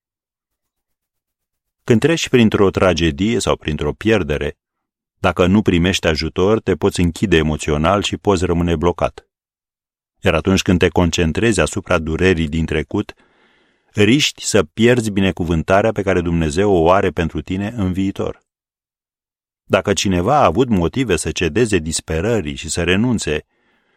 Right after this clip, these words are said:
acela a fost Iosif. Cei care ar fi trebuit să-l iubească l-au dușmănit și l-au trădat. A fost calomniat, mințit, întemnițat pe nedrept. Cum a supraviețuit?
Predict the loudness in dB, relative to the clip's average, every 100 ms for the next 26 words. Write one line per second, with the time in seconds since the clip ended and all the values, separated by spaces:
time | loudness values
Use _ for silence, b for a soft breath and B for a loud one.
0 | _ _ -6 -2 2 2 2 -2 -8 -4
1 | -4 -4 -8 -14 -20 _ _ _ _ _
2 | _ _ _ _ _ 0 4 4 4 2
3 | 2 2 2 2 0 2 2 0 -2 2
4 | 2 2 -2 -2 -6 -6 -6 -6 -6 -4
5 | -4 -4 -6 _ _ _ _ _ _ _
6 | 0 2 2 2 4 2 2 2 0 -2
7 | -2 -2 -2 -4 -4 b b 2 4 4
8 | 2 0 0 -2 -2 -6 -6 -4 -6 -6
9 | _ _ _ _ _ _ _ _ _ _
10 | _ 2 2 2 0 0 0 0 -2 -2